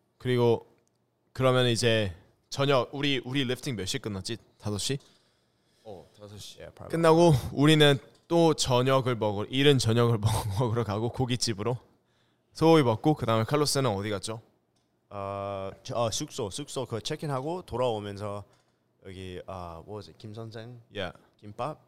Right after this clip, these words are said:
Speaker 1: Yeah.
Speaker 3: 거기서 밥만 달라고 그러고 밥, 밥, like, 한 공기
Speaker 1: Yeah.
Speaker 3: 먹고, and then 김밥 한 줄 먹고 그냥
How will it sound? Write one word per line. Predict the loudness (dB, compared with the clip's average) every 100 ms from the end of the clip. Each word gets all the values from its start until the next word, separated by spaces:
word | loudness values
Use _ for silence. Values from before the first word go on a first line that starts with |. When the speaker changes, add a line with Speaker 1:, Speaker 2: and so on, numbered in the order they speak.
| _ _
Speaker 1:
Yeah. | -20 _ _ _ _ _ _ _ _ _
Speaker 3:
거기서 | -18 -16 -16
밥만 | -14 -12 -12
달라고 | -12 -12 -12 -16 -16
그러고 | -16 -14 -14 -6
밥, | -6 -6 -16 _ _ _ _
밥, | -8 -8 -8 _ _ _ _
like, | -18 -18 _ _ _ _ _ _ _ _
한 | _ -14 -12
공기 | -12 -12 -14 -14 -16 -8
Speaker 1:
Yeah. | -8 -8 _
Speaker 3:
먹고, | -16 -16 -14 -14 -14 -16
and | -16
then | -16
김밥 | -14 -16 -10 -10 -10
한 | -20 -18
줄 | -16
먹고 | -14 -16 -16 -16 -18 _ _ _ _ _ _ _
그냥 | -16